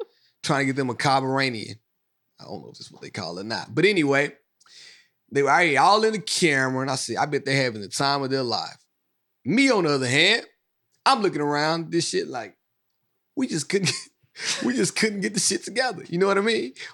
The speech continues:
We couldn't get the trip out of first gear because, like, it was just too much going on, first of all. But women dictate everything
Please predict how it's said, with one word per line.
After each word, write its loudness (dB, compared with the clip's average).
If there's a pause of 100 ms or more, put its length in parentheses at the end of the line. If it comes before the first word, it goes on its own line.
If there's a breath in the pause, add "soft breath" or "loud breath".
We 0
couldn't 0
get 2
the -4
trip 0 (120)
out 4
of -4
first 0
gear 2 (300 soft breath)
because, -2
like, 0 (140)
it 2
was 0
just -4
too 2
much 0
going -2
on, -4
first -4
of -8
all. 2
But 2 (1080)
women 0 (480)
dictate 0 (640)
everything 0